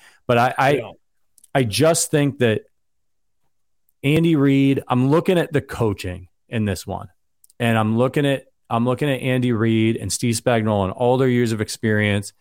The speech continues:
Speaker 1: And I'm thinking to myself, is it possible that these guys can lose to the same team four times in a row, twice in the A F C Championship game?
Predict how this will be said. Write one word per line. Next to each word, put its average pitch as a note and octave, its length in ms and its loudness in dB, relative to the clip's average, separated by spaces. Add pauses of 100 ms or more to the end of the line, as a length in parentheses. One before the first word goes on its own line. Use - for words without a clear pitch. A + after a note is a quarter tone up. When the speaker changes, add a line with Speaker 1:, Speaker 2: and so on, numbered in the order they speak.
(560)
Speaker 1:
And A#2+ 100 0
I'm G#2 140 0
thinking C#3+ 320 -2
to C#3 60 0
myself, B2 380 -2
is G2 100 -2
it - 160 -8
possible C#3 840 0 (520)
that A2 240 0 (680)
these C3 240 0
guys A#2 440 2
can G#2 320 -2
lose A#2 500 2
to B2 100 -4
the G2 100 -2
same A2+ 340 0
team G#2 380 -2
four A2+ 300 0
times G#2 380 0
in G2+ 80 0
a G2 40 -2
row, F#2 480 0
twice B2+ 400 0
in A2+ 80 0
the A2 100 -2
A G#2 120 2
F G2 80 -2
C A2 100 -4
Championship F#2+ 560 -2
game? G2+ 140 0